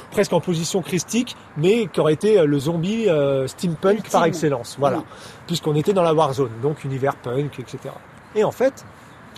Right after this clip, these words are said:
Speaker 2: Hey.
Speaker 1: en deux mille quinze, notamment en dé-, en décembre deux mille quinze, on apprend la mort donc de Lemmy Kilmister, le bassiste leader, euh, enfin bassiste chanteur leader culte du groupe, euh, culte Motorhead, qui est
Speaker 2: C'est le
Speaker 1: venu
Speaker 2: groupe qui réunit, qui, qui met tout le monde d'accord.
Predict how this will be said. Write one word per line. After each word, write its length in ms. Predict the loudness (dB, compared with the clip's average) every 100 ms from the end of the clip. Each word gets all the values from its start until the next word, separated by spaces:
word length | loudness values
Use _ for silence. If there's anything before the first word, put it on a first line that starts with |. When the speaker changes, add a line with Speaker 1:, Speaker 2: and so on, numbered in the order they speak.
| -12
Speaker 2:
Hey. 200 | -10 0
Speaker 1:
en 80 | 4
deux 140 | 4
mille 140 | 2 2
quinze, 320 | 2 4 2
notamment 400 | -2 0 2 2
en 60 | 2
dé-, 140 | 0
en 120 | 0
décembre 280 | -2 0 0
deux 60 | 0
mille 160 | -2
quinze, 340 | 0 0 0 -6 -20 -20 -20 -8
on 140 | 0 2
apprend 340 | 2 4 4
la 140 | 4 4
mort 240 | 2 2
donc 180 | 0 0
de 300 | 2 4 4
Lemmy 200 | 2 0
Kilmister, 540 | -2 -4 -4 2 2 2 -6 -20 -20 -20 -20 -20 -18 -4
le 340 | 4 6 8
bassiste 500 | 6 2 0 -4 -4 -6
leader, 480 | -4 0 4 4 4
euh, 100 | 2
enfin 180 | 0 0
bassiste 440 | 0 0 -4 -6
chanteur 400 | -4 -4 0 2
leader 400 | 2 0 0 -2
culte 340 | -2 -6 -6 -10 -10
du 80 | -6
groupe, 260 | -4 -4 -4
euh, 260 | -4 -4 -6
culte 380 | -2 0 -2 -6 -16 -8
Motorhead, 580 | -6 0 2 4 2 -2 -12 -20 -20 -20 -20 -20 -20 -20 -20 -20 -20 -20 -20 -20 -20 -8
qui 100 | 2
est 60 | 4
Speaker 2:
C'est 60 | 4
le 60 |
Speaker 1:
venu 120 | 4 2
Speaker 2:
groupe 100 | 2
qui 100 | 0
réunit, 520 | 0 0 2 2 2
qui, 180 | -2 -6
qui 220 | -6 -6
met 120 | -4 -4
tout 100 | -4
le 60 |
monde 100 | -4
d'accord. 340 | -2 -2 -2